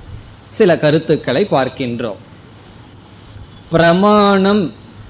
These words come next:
என்ற சொல்லுக்கு நாம் பார்த்த பொருள் கரணம்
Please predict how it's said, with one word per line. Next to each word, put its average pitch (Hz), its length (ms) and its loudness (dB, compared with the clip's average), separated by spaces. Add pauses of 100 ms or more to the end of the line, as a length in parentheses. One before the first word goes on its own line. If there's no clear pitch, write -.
என்ற 160 300 0
சொல்லுக்கு 175 560 2
நாம் 151 260 0
பார்த்த 156 500 2
பொருள் 139 440 2 (580)
கரணம் 151 840 2